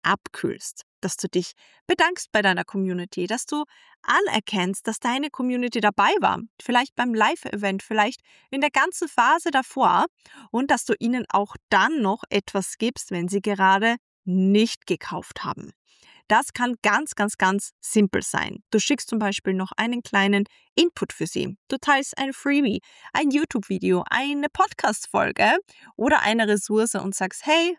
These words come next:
vielleicht war gerade nicht der richtige Zeitpunkt, aber hier hast du etwas, womit du trotzdem weitergehen, deinen nächsten Schritt machen kannst. Und das ist so, so, so wichtig.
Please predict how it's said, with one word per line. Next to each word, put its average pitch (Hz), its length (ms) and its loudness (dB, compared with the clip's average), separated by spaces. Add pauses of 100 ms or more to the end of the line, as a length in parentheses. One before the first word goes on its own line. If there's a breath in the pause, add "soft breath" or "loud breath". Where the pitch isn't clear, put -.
(140)
vielleicht 208 440 0
war 196 100 2
gerade 196 320 2
nicht 202 220 -4
der 202 80 0
richtige 233 400 -4
Zeitpunkt, 302 720 0 (300 soft breath)
aber 214 440 4 (320)
hier 403 220 4
hast 302 200 2
du 247 60 -2
etwas, 214 540 -2
womit 214 260 0
du 220 40 0 (100)
trotzdem 226 580 2 (360 soft breath)
weitergehen, 185 640 0
deinen 190 180 2
nächsten 208 300 0
Schritt - 300 0
machen - 260 -6
kannst. - 560 -10
Und 190 180 0
das 220 220 2
ist - 280 -6
so, 277 240 4
so, 220 260 0
so 202 340 2 (420 soft breath)
wichtig. - 560 0